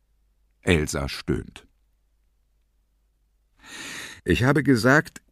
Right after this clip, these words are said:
ich habe dir gesagt, dass du nicht über den Zaun klettern sollst.“ „Wirklich“, betont sie noch einmal. Sie will eigentlich gar nicht unfreundlich sein.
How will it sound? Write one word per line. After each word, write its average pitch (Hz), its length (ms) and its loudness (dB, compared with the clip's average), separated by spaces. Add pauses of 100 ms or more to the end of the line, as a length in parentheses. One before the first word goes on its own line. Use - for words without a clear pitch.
ich 80 280 0
habe 107 360 2
dir 82 260 -2
gesagt, 73 600 -4
dass 80 180 -4
du 110 100 -2
nicht 82 300 -2
über 76 220 -2
den 92 200 0
Zaun 147 320 2
klettern 92 420 2
sollst.“ 64 480 -6 (380)
„Wirklich“, 165 560 2 (140)
betont 82 400 0
sie 64 160 -6
noch 58 160 -8
einmal. 52 400 -10 (1400)
Sie 113 140 4
will 135 100 4
eigentlich 107 340 0
gar 92 120 4
nicht 87 180 0
unfreundlich 87 580 -2
sein. 87 300 2